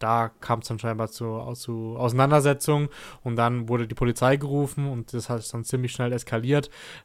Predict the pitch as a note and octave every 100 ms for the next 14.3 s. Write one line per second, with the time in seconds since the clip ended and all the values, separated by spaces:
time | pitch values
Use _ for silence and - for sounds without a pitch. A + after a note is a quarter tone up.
0 | - A#2 A#2 A#2 A#2 A#2+ A2+ A#2 A2+ A2+
1 | A2+ A2 A2+ A#2 A#2 A2+ A#2 A2 - A2
2 | - - A#2+ A2 - - A2 G#2+ A2 A#2+
3 | A2+ A2 G#2+ G#2+ - - - G#2+ G#2 -
4 | A#2+ B2 - A#2 A2+ A#2+ A#2 A#2 A2+ A2+
5 | - - - C3 - A2+ A2 A2 A2+ _
6 | C3 B2+ C#3 - - - C3 A#2+ - B2
7 | - A#2+ A#2 B2 B2 B2+ C3 A#2+ B2 A#2
8 | A#2 A#2 A2+ A#2 A2+ A2 A2+ A2 - -
9 | - - A2+ A2 A2 G#2 - - - -
10 | A#2+ C3 C3 C3 C3 B2+ C3+ C3+ C3+ C3
11 | A#2+ A#2 C3 C#3 C3+ C3+ B2 A#2 A2+ -
12 | A#2+ A2 A#2 A2+ A2 - A#2+ A2+ A#2 A2+
13 | - - A#2 B2 - A#2 B2 B2 B2 -
14 | B2+ B2 B2